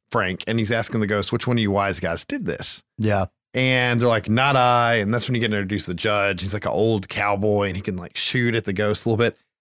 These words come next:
Speaker 1: These guys look fantastic.
Speaker 2: Yeah.
Speaker 1: Still to this day. They're, like, that blue glow. They kinda look like, um, Jedi Force Ghost, right?
Speaker 2: Yeah.
Speaker 1: Like, it's a good way to say it, right?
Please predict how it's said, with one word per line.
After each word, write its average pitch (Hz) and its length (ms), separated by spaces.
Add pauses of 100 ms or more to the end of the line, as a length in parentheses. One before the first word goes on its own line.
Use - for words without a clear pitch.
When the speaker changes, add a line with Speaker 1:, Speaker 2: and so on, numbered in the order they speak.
(160)
Speaker 1:
These 190 200
guys 147 540
look 120 420 (300)
fantastic. 95 600 (220)
Speaker 2:
Yeah. 127 140
Speaker 1:
Still 156 200
to 135 100
this 127 160
day. 82 160 (400)
They're, 135 200
like, 131 180
that 107 200
blue 143 340
glow. 131 280
They 147 80
kinda 247 140
look 214 120
like, 185 200
um, 139 320 (420)
Jedi 151 220
Force 127 240
Ghost, - 380 (120)
right? 113 140
Speaker 2:
Yeah. 135 80
Speaker 1:
Like, 139 100
it's 117 80
a 127 40
good 127 120
way 113 100
to 104 80
say 110 160
it, 95 40
right? 120 220